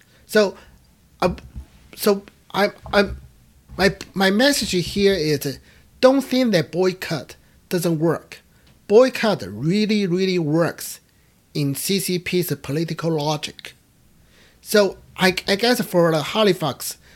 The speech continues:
like a Taipei meeting, when the more people we united together, even we just, uh, do boycott, we just united to, to do something together, we have coordinated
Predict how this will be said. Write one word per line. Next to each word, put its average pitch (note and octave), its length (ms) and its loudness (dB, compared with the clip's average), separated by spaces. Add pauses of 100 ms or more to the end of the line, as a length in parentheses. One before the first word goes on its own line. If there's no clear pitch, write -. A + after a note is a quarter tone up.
(140)
like D3+ 180 -2
a D3+ 40 -4
Taipei E3 460 -2
meeting, D3 400 -6 (640)
when B3 420 4
the D#3+ 80 4
more F#3 320 4
people G#3 560 -4
we D3+ 140 -4
united D3+ 640 -2
together, D#3 500 -6 (840)
even A3+ 500 2 (280)
we F3 220 2
just, A3+ 300 2
uh, F#3 60 0 (440)
do A3 140 2
boycott, G#3+ 760 4 (640)
we F3 140 4
just B3+ 180 0
united G3 640 2
to, E3 100 0
to D#3+ 200 -4
do A#3 240 0
something G#3+ 360 0
together, F#3+ 560 0 (540)
we G3+ 140 2
have F#3 260 2
coordinated F3+ 800 2